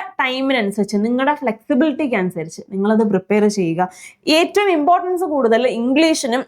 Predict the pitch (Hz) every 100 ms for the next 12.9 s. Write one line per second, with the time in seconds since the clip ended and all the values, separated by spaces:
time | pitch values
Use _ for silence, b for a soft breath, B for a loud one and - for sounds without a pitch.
0 | - 175 226 233 247 220 233 233 - 202
1 | 208 220 226 220 254 226 214 202 208 240
2 | 240 190 180 - 269 240 190 190 349 214
3 | 190 - 185 170 170 - _ _ - _
4 | 214 208 233 302 370 - _ _ _ _
5 | _ _ b b - 302 330 277 220 -
6 | - 180 160 - _ _ _ _ - 202
7 | 202 220 269 - B B B - 233 226
8 | - 233 226 226 226 220 220 202 196 202
9 | 185 185 220 220 220 185 175 175 180 190
10 | 190 - 208 208 202 226 233 220 196 -
11 | 180 175 - 160 - _ - 240 262 262
12 | 247 208 - 180 170 170 175 156 156